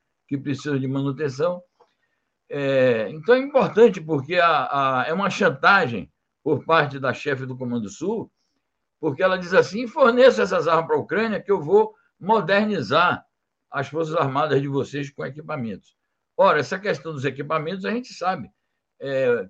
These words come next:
quem fornece os equipamentos acaba tendo um, uma posição de mando em relação às Forças Armadas Nacionais. Por isso que é válido que os países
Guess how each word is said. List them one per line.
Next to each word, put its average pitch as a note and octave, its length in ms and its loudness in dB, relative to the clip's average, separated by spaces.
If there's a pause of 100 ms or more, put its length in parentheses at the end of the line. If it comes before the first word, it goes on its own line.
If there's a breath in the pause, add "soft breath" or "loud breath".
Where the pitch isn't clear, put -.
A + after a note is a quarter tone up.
quem A#3 200 -4
fornece E3+ 520 0
os C#3 80 -4
equipamentos C3 840 -4 (320)
acaba F3+ 640 2 (480)
tendo E3 340 -6
um, C#3 640 -10 (240)
uma B2 200 -10
posição C#3 420 -4
de F#3 100 -6
mando F#3 360 -4
em - 20 -2
relação C3+ 580 -6 (300)
às C3+ 160 -4
Forças D3+ 300 -4
Armadas D3 640 -4 (360)
Nacionais. D3+ 640 -4
Por F#3+ 220 -8
isso G3+ 240 -6
que G#3+ 260 -10 (280 soft breath)
é E3 120 2
válido C3+ 560 2
que C3+ 120 -10
os B2 100 -10
países C3 580 -6